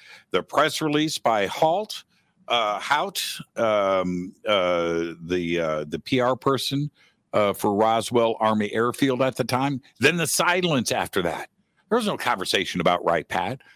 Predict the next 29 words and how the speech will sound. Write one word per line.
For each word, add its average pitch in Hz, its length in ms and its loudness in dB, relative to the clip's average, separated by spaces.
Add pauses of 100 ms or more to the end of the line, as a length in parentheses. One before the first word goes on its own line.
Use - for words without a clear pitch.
(160)
was 208 100 -6
no 208 100 -4
conversation 107 640 0
about 87 220 2
flying 98 260 2
saucers 87 500 -2
being 87 220 -2
taken 90 320 0
to 78 80 -2
Wright-Pat, 92 460 0
but 101 160 4
it 95 100 0
was 139 640 2
with 135 540 2 (180)
Aztec. 123 840 0 (840)
It 143 220 2
was. 180 480 -2 (360)
And 135 540 0
it's, 139 240 0
it's 143 220 -4
a 127 80 2
mind-blowing, 156 800 2
for 139 180 0
me, 151 280 0
a 110 120 0
mind-blowing 127 720 0
part 180 340 0
of 170 140 0
this 82 260 0